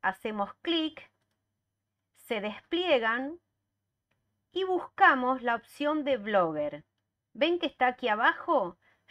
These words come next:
Yo presionando el botón izquierdo del mouse la puedo ir subiendo y colocando en el espacio que me quede más cómoda, de manera de tenerla visible una vez que hago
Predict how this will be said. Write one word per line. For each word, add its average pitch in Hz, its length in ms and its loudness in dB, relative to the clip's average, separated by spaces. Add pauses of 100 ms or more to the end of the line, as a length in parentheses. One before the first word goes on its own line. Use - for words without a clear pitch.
Yo 269 220 4
presionando 208 960 -2
el 202 160 -8
botón 196 380 -2
izquierdo 233 520 -4
del 185 200 -2
mouse 269 560 0
la 196 240 0
puedo 240 260 2
ir 247 160 -6
subiendo 269 800 -2
y 214 100 -12
colocando 233 880 0
en 196 160 -8
el 190 100 -4
espacio 208 540 0
que 196 100 -8
me 175 200 -4
quede 202 240 -6
más 190 220 -8
cómoda, 170 720 0 (400)
de 202 160 -6
manera 214 420 2
de 220 140 -2
tenerla 220 560 -2
visible 262 760 -2
una 240 280 -2
vez 247 160 0
que 220 140 -4
hago 214 360 0